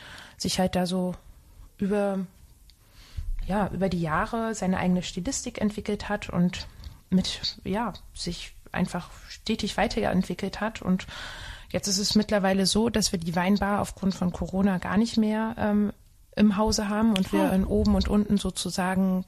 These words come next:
Speaker 1: das Restaurant, für die, die noch nicht da waren, das Restaurant ist, ähm, über zwei Etagen. Unten, es war sonst immer die Weinbar und oben war das Restaurant und da haben wir auch noch eine Terrasse dran.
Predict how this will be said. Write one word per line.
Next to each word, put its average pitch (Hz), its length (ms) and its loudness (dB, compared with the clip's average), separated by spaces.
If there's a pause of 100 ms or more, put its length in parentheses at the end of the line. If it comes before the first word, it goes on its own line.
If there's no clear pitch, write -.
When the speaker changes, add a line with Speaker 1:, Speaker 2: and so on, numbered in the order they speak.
Speaker 1:
das - 180 -2
Restaurant, 196 540 2
für 180 140 -6
die, 180 100 -2
die 170 140 0
noch 175 140 2
nicht 247 260 -2
da 208 120 -4
waren, 202 240 -2 (380)
das - 220 -6
Restaurant 180 500 -2
ist, 175 160 -4
ähm, 170 400 0
über 175 180 0
zwei 170 240 -4
Etagen. 220 600 0
Unten, 190 360 4
es - 160 -2
war 165 120 -6
sonst 165 260 -2
immer 165 160 2
die 151 140 -8
Weinbar 240 540 2 (500)
und 170 160 2
oben 185 160 4
war 170 100 -2
das - 220 -2
Restaurant 160 560 0
und 160 100 -6
da 156 60 -8
haben 160 80 -2
wir - 100 -2
auch - 40 0
noch 170 100 2
eine 165 140 0
Terrasse 208 420 -4
dran. 214 280 0